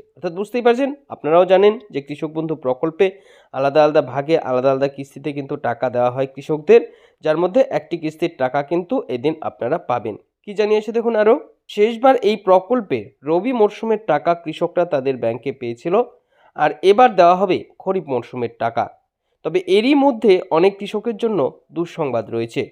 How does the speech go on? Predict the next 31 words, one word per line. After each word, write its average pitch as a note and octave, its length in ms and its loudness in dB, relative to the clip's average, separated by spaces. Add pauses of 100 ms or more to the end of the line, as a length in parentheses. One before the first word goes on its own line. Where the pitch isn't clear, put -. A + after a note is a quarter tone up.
(460)
কারণ F3 200 2 (380)
এবারের A3 380 4
কিস্তিতে A3 480 -6 (160)
তারা D#3+ 180 6 (140)
আর C#3+ 140 2
কৃষক G3 340 -4
বন্ধু G3+ 240 -2 (120)
প্রকল্পের D#3+ 580 -4
টাকা C#3 280 -2
তাদের C#3+ 320 -4 (100)
ব্যাংকে A#2+ 280 -4 (140)
পাবে A#2+ 240 -4
না। B2 120 0 (640)
এই A#3 180 0
কিস্তি A3+ 320 -8
থেকেই B3+ 360 -4
তাদের E3 340 2
প্রকল্পের D#3+ 520 -4
টাকা C3+ 240 -4
দেওয়া D#3 180 0
বন্ধ B2 320 -4
করা A2+ 240 -4
হয়েছে। A#2 220 -10 (480)
তো C#3 40 -6 (180)
অনেক G3 240 2
গুরুত্বপূর্ণ A#3 680 0 (200)
একটি - 160 -6 (140)
আপডেট C#3+ 360 0
এটি F#3+ 220 -4
আপনাদের F#3 440 2
জন্য, G3 160 2